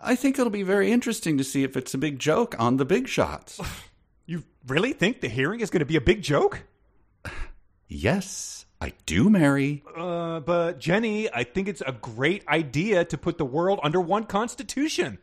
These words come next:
Speaker 2: <laughs>
Speaker 1: I mean, of course, it's a great wonder, but how could it be done? The human mind is so complicated.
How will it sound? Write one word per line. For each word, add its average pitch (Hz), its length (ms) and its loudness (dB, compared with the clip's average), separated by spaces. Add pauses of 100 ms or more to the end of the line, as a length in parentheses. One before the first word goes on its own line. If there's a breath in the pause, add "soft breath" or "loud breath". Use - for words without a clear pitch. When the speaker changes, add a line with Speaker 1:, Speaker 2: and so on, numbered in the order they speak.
Speaker 2:
<laughs> - 760 -6
Speaker 1:
I 220 100 4 (240)
mean, 190 300 -2 (340 loud breath)
of 190 300 8
course, 175 1000 6
it's 131 180 -2
a 139 80 2
great 123 320 2
wonder, 131 540 4
but 196 140 2
how 233 220 -2
could 247 200 -4
it 240 100 -6
be 240 160 -4
done? 202 540 -2 (420 soft breath)
The 160 100 6
human 226 380 4
mind 123 300 2
is 120 120 -2
so 107 200 0
complicated. 90 840 -4